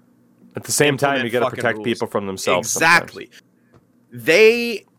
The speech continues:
Speaker 2: don't necessarily know any better. I had this conversation. I'm not gonna call them out on Twitter 'cause we, it wasn't, we didn't agree on this, but it was a similar situation to this and how he was like, "Oh, dude, I played hockey. You just push through it.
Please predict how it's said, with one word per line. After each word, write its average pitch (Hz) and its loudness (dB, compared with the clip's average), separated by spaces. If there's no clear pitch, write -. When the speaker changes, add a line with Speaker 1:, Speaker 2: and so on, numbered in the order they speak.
Speaker 2:
don't 151 0
necessarily 156 0
know 117 -2
any 110 -6
better. 64 -8
I 127 2
had 170 2
this 185 -4
conversation. 147 0
I'm 131 -2
not 147 2
gonna 143 -6
call 127 -4
them 117 -4
out 107 0
on 101 -6
Twitter 92 -10
'cause 92 -10
we, 110 -4
it 113 -2
wasn't, 110 -6
we 123 -4
didn't 113 -6
agree 104 -8
on 85 -12
this, 87 -10
but 120 2
it 113 6
was 110 -4
a 107 -10
similar 151 0
situation 120 -4
to 107 -6
this 98 -6
and 117 -4
how 117 2
he 127 -4
was 117 -4
like, 104 -6
"Oh, 95 -6
dude, 107 -6
I 110 0
played 113 -4
hockey. 98 -8
You 95 -16
just 110 -16
push 147 -4
through 131 2
it. - -10